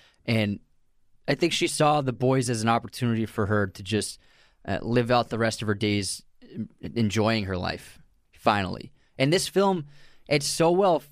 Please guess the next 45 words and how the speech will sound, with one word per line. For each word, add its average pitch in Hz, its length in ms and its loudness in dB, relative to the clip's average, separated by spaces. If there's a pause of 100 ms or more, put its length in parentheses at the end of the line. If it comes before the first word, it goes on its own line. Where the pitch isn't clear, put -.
(180)
well 139 180 4
photographed, 117 680 0
and 98 320 -2
this 117 180 -2
is 117 80 -4
one 113 160 2
of 107 60 -2
the 104 120 -2
early 104 260 0
collaborations 95 680 -2
between 92 340 -4
Alfonso 90 640 -2
and 87 140 -2 (260)
Emmanuel 95 500 0
Lubezki, 95 480 -2
and 92 120 0
they 107 80 0
actually 107 240 -4
went 98 140 -4
to 98 100 -8
film 175 200 -2
school 110 280 -4
together. 92 440 -2 (440)
And, 101 160 0
you 101 80 0
know, 98 80 2
Emmanuel 104 500 2
Lubezki 101 540 -2
is, 98 320 -6 (340)
you 120 120 0
could 110 120 -2
make 110 200 0
the 98 100 0
argument 98 320 -2
he's 98 200 -8
the 98 80 -10 (120)
best - 260 -4
cinematographer 101 640 -4
of 92 80 -4
all 98 160 0
time 113 380 -2 (360)
for 104 180 0
films 101 340 -2
like 95 240 0
the, 101 260 -2